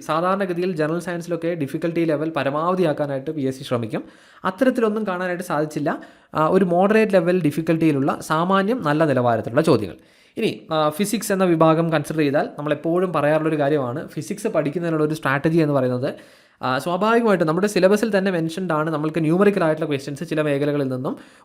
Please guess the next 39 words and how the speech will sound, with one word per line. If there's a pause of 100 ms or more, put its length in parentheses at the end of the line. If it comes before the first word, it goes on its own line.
വരുമെന്നുള്ളത്. (100)
So,
അത്
തീർച്ചയായിട്ടും
നമ്മളൊരു
മെയിൻസ്
പരീക്ഷയിൽ
എക്സ്പെക്ട്
ചെയ്യണം. (400)
അതുപോലെ
തന്നെ, (120)
ആ,
നമ്മൾ
തിയറിറ്റിക്കൽ
ആയിട്ട്
പഠിക്കേണ്ട
കാര്യങ്ങൾ,
അ-,
അതിൻ്റെ
ആപ്ലിക്കേഷൻ (120)
അതേ
രീതിയിലാണ്
നമ്മൾക്കിവിടെ,
ആ,
പാറ്റേൺ (100)
കാണാ-, (120)
കാണാനായിട്ട്
സാധിച്ചത്.
ന്യൂമറിക്കൽ
ആയിട്ടുള്ള
ക്വസ്റ്റ്യൻസ്
ഉണ്ടായിരുന്നു, (440)
ആപ്ലിക്കേഷൻ
ലെവൽ
ക്വസ്റ്റ്യൻസ്,
application
in
the
sense